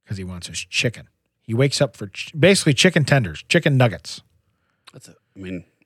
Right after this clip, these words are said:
Speaker 2: I'm, I'm glad that he, he's alive and he woke up and everything, but man, that's
Speaker 1: But is there, is there a
Speaker 2: sad.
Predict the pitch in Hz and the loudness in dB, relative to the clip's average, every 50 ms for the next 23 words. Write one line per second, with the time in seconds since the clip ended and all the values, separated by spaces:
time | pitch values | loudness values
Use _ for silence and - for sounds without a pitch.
0 | - 110 113 113 117 - 107 110 101 104 117 120 123 117 104 98 92 - _ _ | -4 0 0 2 2 0 0 -2 0 4 4 6 6 4 2 -2 -4 -4 _ _
1 | _ _ _ _ _ _ _ _ _ _ _ _ _ _ _ _ _ _ _ - | _ _ _ _ _ _ _ _ _ _ _ _ _ _ _ _ _ _ _ -2
2 | 107 98 90 80 - 87 90 85 80 80 80 78 85 101 101 98 85 82 82 90 | -2 0 0 -2 -4 -8 -12 -10 -6 -4 -2 0 0 0 -2 -4 -6 -6 -4 -4
3 | 95 95 - 90 92 104 - - 120 123 131 135 143 135 123 - - - 80 76 | -4 -2 -2 0 -2 -2 -2 -2 -4 -2 -2 -2 -2 -2 -4 -4 -4 -6 -6 -6
4 | 76 78 80 80 - - - - - - 127 156 151 139 139 185 190 175 - 123 | -6 -8 -10 -12 -14 -16 -20 -12 -2 2 4 4 6 6 6 6 6 4 2 -4
5 | 143 - 139 143 131 120 165 208 226 175 - - 90 | -8 -2 2 2 4 6 6 6 6 6 4 4 4